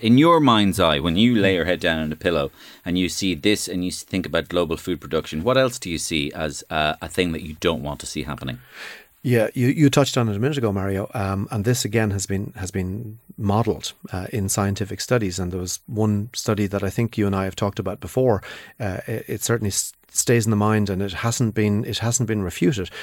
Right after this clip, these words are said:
Speaker 2: This was in twenty twenty, uh, a study that basically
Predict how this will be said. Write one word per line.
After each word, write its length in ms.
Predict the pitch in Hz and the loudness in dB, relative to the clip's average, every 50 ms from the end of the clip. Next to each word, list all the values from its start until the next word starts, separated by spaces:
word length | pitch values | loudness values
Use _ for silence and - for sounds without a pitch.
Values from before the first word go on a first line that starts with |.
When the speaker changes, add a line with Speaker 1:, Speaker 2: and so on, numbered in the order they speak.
| - - - - | -14 -16 -12 -2
Speaker 2:
This 180 | - 117 - - | 0 0 0 0
was 120 | 101 95 | 0 -2
in 100 | 101 95 | -2 -2
twenty 320 | - - 120 113 - 98 - | 0 2 0 0 0 -2 -6
twenty, 480 | - - 135 147 156 - - 87 80 - - - - - - - | -2 0 2 2 2 2 -2 -4 -4 -6 -12 -16 -16 -16 -10 -6
uh, 280 | 101 104 107 - - - | -4 -4 -4 -4 -6 -8
a 80 | - 104 | -6 -6
study 360 | - - 123 110 104 101 95 | -4 0 0 0 0 0 -2
that 180 | 92 95 95 - _ - | -2 -4 -6 -6 _ -8
basically 540 | 98 98 101 - - 107 101 95 92 92 | -6 -4 -4 -4 -6 -6 -4 -4 -4 -4